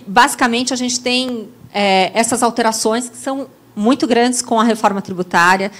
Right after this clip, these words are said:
é, que podem, é, que podem influenciar, inclusive, as pessoas a comprarem imóveis ou deixarem de investir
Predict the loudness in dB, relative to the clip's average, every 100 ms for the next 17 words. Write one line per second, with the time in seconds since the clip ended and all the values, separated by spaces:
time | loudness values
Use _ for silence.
0 | -20 -16 -2 0 2 0 -4 -2 4 6
1 | 6 2 0 -2 -4 -6 -8 -4 0 2
2 | 0 0 0 -2 -6 -16 _ _ -20 -8
3 | 0 2 2 -2 -2 -2 -2 -4 -6 -6
4 | -6 -2 0 0 0 0 0 0 -4 -2
5 | -2 -2 -2 -2 0 0 2 4 4 0
6 | -2 -2 -2 -2 -6 -4 -4 -2 0 -2
7 | -2 -4 0 2 4 2 0 2 2 2
8 | 2 2 2 0 -2 -4 -2 -2 -2 -2
9 | -4 -2 -4